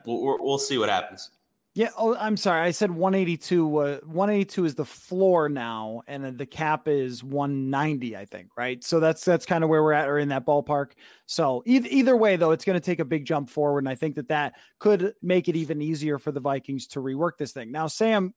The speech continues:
Speaker 2: getting to on-the-field stuff, I know that you wanted to see Wyatt Davis and Christian Darrisaw on the field with the ones, but as you had predicted, we saw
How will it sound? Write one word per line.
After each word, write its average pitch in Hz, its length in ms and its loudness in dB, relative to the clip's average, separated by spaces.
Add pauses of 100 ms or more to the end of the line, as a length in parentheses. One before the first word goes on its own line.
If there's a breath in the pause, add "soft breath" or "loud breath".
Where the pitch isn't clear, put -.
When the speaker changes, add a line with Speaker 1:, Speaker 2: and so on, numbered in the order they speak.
Speaker 2:
getting 196 240 0
to 196 220 -4
on-the-field 170 600 -2
stuff, - 440 -6 (340 soft breath)
I 170 140 2
know 190 240 4
that 175 220 2
you 170 220 0
wanted 190 380 2
to 170 140 -8
see 175 200 -4
Wyatt 151 440 2
Davis 165 500 -2 (300 soft breath)
and 139 200 -8
Christian 175 360 -4
Darrisaw 147 760 0 (600)
on 190 340 4 (100)
the 160 120 -2
field 185 420 2
with 175 140 4
the 196 80 6
ones, 139 580 -4 (180)
but 190 220 2 (100)
as 180 300 0
you 190 120 2
had 175 200 -2
predicted, 185 640 -2 (220)
we 180 160 -2
saw 165 560 2